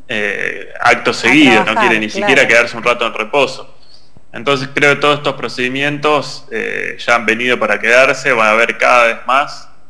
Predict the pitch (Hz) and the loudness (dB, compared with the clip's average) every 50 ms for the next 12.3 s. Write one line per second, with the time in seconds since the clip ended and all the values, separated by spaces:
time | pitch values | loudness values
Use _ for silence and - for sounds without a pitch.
0 | - - - - - 113 110 110 107 104 101 101 - 104 107 107 113 120 131 139 | -18 -16 -14 -12 -10 -10 -10 -10 -12 -14 -16 -12 -6 -4 0 2 4 4 4 4
1 | 143 143 131 - - 113 - - 107 107 110 113 113 104 - 117 104 - 107 107 | 2 -2 -4 -8 -10 -12 -10 -8 -6 -4 -4 -4 -6 -8 -10 -12 -10 -8 -6 -4
2 | 110 113 120 120 120 123 123 123 123 117 117 117 113 117 110 110 107 101 98 101 | -2 -2 -2 -2 -2 -2 -4 -4 -4 -4 -4 -4 -4 -2 -2 -4 -4 -6 -6 -6
3 | 98 104 107 110 113 107 - 131 135 135 131 120 110 107 104 104 101 104 104 107 | -4 -2 -2 -2 -2 0 2 2 2 2 2 0 -2 -6 -10 -10 -8 -8 -10 -10
4 | 107 107 107 - - 139 139 139 147 156 160 160 - - - - - - - - | -12 -12 -10 -6 -2 -2 0 2 2 2 0 0 -4 -12 -14 -16 -16 -16 -16 -16
5 | - - - - 120 113 123 135 139 135 131 131 - 143 139 139 143 151 160 160 | -16 -8 -4 0 2 4 4 4 2 2 0 0 2 4 6 6 6 6 4 4
6 | 156 - - - - - - 107 101 107 110 107 107 110 104 107 104 113 113 113 | 0 -4 -14 -16 -12 -8 -8 -6 -6 -6 -6 -6 -6 -8 -8 -4 -2 -2 -2 -2
7 | 110 110 107 110 110 110 110 110 107 107 107 104 104 101 101 98 - - - - | -4 -6 -8 -8 -6 -4 -4 -4 -4 -4 -4 -4 -4 -4 -4 -6 -8 -12 -14 -16
8 | - - - - - 254 220 190 160 156 165 196 220 226 233 240 240 247 254 254 | -16 -18 -12 -4 -2 0 0 0 -2 -4 -6 -2 2 6 8 8 8 8 6 4
9 | 254 262 277 285 302 285 - - - - - - - - 226 220 226 226 220 262 | 4 4 4 4 4 2 -2 -8 -14 -14 -16 -12 -4 0 0 0 0 0 0 2
10 | 277 285 285 269 262 240 233 226 214 214 208 202 - - 254 254 254 262 247 233 | 2 2 2 2 2 0 0 -2 -4 -4 -4 -6 -6 -6 -4 -2 0 0 0 2
11 | 220 208 - 214 214 185 - - 254 254 220 285 269 220 254 226 - 226 208 214 | 0 0 -2 -6 -8 -8 -8 -6 -6 -6 -4 -4 -2 -2 -2 0 0 -2 -4 -4
12 | 196 233 240 247 247 | -2 -2 -2 -2 -4